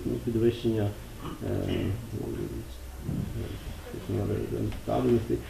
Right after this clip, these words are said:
Інший проект, який, е, фактично також, е, розпочався цієї осені,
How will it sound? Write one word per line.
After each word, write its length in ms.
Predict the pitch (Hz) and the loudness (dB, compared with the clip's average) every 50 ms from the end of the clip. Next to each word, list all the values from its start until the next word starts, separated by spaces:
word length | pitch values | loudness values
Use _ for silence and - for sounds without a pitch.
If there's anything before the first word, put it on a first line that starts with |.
| - - - - | -10 -4 2 4
Інший 300 | 180 196 - - 190 170 - | 4 6 6 4 2 4 6
проект, 360 | 151 143 143 147 143 - - | 8 8 8 8 8 6 4
який, 380 | 135 131 - 147 143 139 127 - - | 4 6 8 8 8 8 8 6 6
е, 240 | 131 123 120 117 113 113 107 - - - - - - - - - - - - - - - - - - - - - | 8 10 10 10 8 6 4 2 -2 -4 -8 -8 -8 -8 -6 -4 -4 -2 -2 -4 -4 -6 -8 -8 -8 -8 -8 0
фактично 380 | - - 139 127 - 143 131 | 6 6 8 8 10 8 8
також, 360 | 123 135 127 135 156 147 - 165 | 8 8 8 8 8 8 8 8
е, 400 | 147 143 143 143 143 143 143 143 | 8 8 8 8 8 8 8 8
розпочався 680 | 143 139 - - - - 156 165 175 165 - 175 170 160 156 - - - - - | 6 6 6 6 8 8 8 8 8 8 6 4 4 4 2 2 -2 -2 2 4
цієї 160 | 147 151 151 | 6 6 8
осені, 320 | 147 147 - - 139 131 | 6 6 6 6 6 6